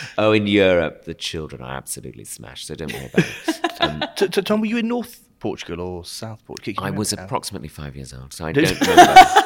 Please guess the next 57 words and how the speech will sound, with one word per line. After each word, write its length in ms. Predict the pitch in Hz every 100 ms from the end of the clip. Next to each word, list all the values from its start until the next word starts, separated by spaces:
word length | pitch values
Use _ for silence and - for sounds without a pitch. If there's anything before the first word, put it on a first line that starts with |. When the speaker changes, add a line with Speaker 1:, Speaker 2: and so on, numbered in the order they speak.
| 415 392
Speaker 3:
<laughs> 340 | - 740 123 - - -
I 40 |
was 60 | 170
just 120 | 202
thinking, 160 | 196 202
Speaker 2:
Which 60 | 143
is 80 | 131
Speaker 3:
it 40 |
could 120 | 196
have 100 | 185
been, 200 | 143 123
if 120 | 107 143
you 60 |
were 60 | 147
in 60 |
North, 200 | 135 151
it 120 | 131 120
could 100 | 131
have 60 |
been 100 | 123
a 60 | 113
Vino 280 | 101 120 107
Verde, 440 | 92 101 80 - - - - -
which 180 | 113 113
is 80 | 104
a 60 |
slightly 720 | 107 - - 127 151 147 113 110
spritzy 960 | - - - - 104 120 131 - -
white 240 | 87 80 -
wine 380 | 80 - - _ _ -
called 320 | 120 131 131
the 120 | 143
green 240 | 135 110 98
Speaker 2:
Oh. 40 |
Speaker 3:
wine. 280 | 80 71 53 _ - - -
And 120 | -
it 80 | 117
goes 200 | - 110
so 320 | - - 135
well, 400 | 127 117 110 95 -
as 180 | 107 95
you 60 |
say, 320 | 92 104 92 85
with 240 | 87 82
the 80 | 87
sort 200 | - 85
of 180 | 80 - _ - - -
sardines 720 | - 85 85 82 85 82 85
and 100 | 85
the 100 | 82 -
oily 260 | 113 104 95
fish 320 | - 98 -
that 80 | -
they 100 | 87
have 220 | 90 165
there. 200 | 180
Speaker 2:
Ooh. 80 | 196